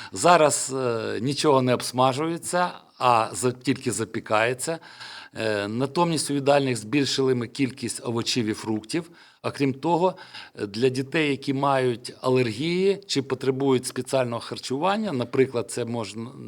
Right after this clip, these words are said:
люди-, дитина не може вживати молочні продукти, забезпечується окреме меню. Так, наприклад, у закладах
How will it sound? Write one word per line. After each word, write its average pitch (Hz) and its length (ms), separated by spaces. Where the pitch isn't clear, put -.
люди-, 117 260
дитина 117 540
не 117 60
може 113 260
вживати 110 400
молочні 170 420
продукти, 175 560
забезпечується 127 880
окреме 127 340
меню. 95 300
Так, 165 260
наприклад, 131 640
у 123 560
закладах 120 680